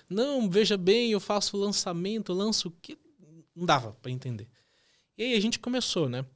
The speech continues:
Eu arrumei dois professores da faculdade que investiram no projeto. Um investiu em trabalho, apoio, salário emocional, e o outro com cash, com dinheiro.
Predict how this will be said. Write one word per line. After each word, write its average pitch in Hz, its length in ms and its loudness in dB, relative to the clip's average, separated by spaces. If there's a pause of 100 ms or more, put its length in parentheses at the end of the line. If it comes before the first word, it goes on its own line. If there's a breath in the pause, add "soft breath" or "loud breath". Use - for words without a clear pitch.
(140)
Eu 139 140 -6
arrumei 156 320 0
dois 160 260 0
professores 131 540 -6
da 120 80 -8
faculdade 117 540 -10
que - 160 -10
investiram 131 600 -2 (160)
no 131 140 -14
projeto. 123 540 -6 (720 loud breath)
Um 156 160 -2
investiu 139 560 2
em 117 240 -2
trabalho, 120 640 0
apoio, 117 560 -4 (260)
salário 120 460 -2
emocional, 123 680 -2
e 135 120 0
o 127 40 -2
outro 131 540 -6
com 123 340 -20
cash, 135 340 -4
com 131 140 -6
dinheiro. 123 380 -6